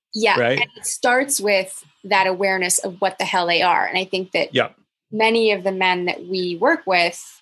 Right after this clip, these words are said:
Speaker 1: I think, come into the program not even necessarily knowing what their wants and needs are, or, like I said, thinking they're selfish. That really
Speaker 2: Yeah.
Speaker 1: has come up a lot. I think it comes up really frequently, and I, I don't think I can sort of stress it enough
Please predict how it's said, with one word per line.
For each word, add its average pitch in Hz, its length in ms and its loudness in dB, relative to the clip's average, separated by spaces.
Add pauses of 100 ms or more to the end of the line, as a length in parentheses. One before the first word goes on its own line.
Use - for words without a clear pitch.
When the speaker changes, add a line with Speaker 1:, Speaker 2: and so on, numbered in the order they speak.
(100)
Speaker 1:
I - 60 -4
think, 202 220 -4
come 196 220 -4
into 202 420 2
the 180 100 0
program 208 600 0
not 190 220 0
even 190 200 -4
necessarily 180 720 -2
knowing 190 800 0 (640)
what 214 320 0
their 220 160 2
wants 220 300 0
and 226 120 -2
needs 220 240 -2
are, 220 440 0
or, 247 400 4
like 196 220 0
I 214 120 2
said, 190 500 2 (300)
thinking 233 360 -2
they're 190 140 0
selfish. - 840 -2 (120)
That 226 240 0
really 285 280 2
Speaker 2:
Yeah. - 80 2
Speaker 1:
has 240 260 -2
come 220 140 -6
up 208 200 -2
a 208 60 -4
lot. 196 380 2
I 208 80 0
think 208 200 -6
it 208 140 -4
comes 214 200 -4
up 202 140 0
really 202 180 0
frequently, 196 520 -4
and 185 80 -4
I, 190 240 -2
I 208 80 0
don't 202 220 -4
think 202 160 -4
I 196 80 0
can 190 220 -8
sort 196 200 0
of 175 80 -6
stress - 340 2
it 226 140 2
enough 240 300 0